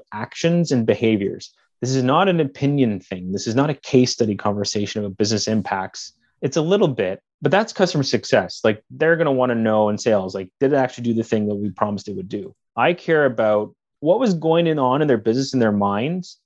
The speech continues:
that gravitated towards us in the first place. Like, what were they trying to do in the business, and what was all the options they were trying to solve the pro-, problem with? So then I talk to them and I look for the patterns, and I, I bucket them into these,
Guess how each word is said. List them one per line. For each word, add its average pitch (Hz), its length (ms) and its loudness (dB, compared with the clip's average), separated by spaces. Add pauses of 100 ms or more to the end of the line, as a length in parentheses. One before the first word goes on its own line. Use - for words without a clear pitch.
(260)
that 110 280 4
gravitated 123 680 2
towards 117 540 -4
us 113 260 -2
in 110 80 -6
the 98 100 -6
first 107 340 -8
place. 98 240 -8
Like, 95 140 -10
what 113 180 -4
were 139 100 0
they 135 100 6
trying 113 220 -2
to 101 60 -2
do 110 260 0
in 107 80 2
the 104 60 -2
business, 107 360 0
and 107 120 -4
what 107 120 -2
was 127 240 4 (140)
all 113 160 0
the 117 140 6
options 113 400 -4
they 104 60 -6
were 101 100 -8
trying 104 220 -6
to 101 60 -12
solve 107 400 -8 (400)
the 104 60 -10
pro-, - 400 -12
problem 107 300 2
with? 82 160 -14 (260)
So - 180 0
then 127 160 4
I 123 200 2 (100)
talk 156 240 2
to 135 60 -6
them 123 140 2
and 120 80 0
I 113 40 0
look 131 220 4
for 139 100 -2
the 120 100 4
patterns, 113 540 -6
and 104 100 -2
I, 101 200 -2
I 123 140 2
bucket 135 340 0
them 113 140 2
into 107 200 -4
these, 107 340 -2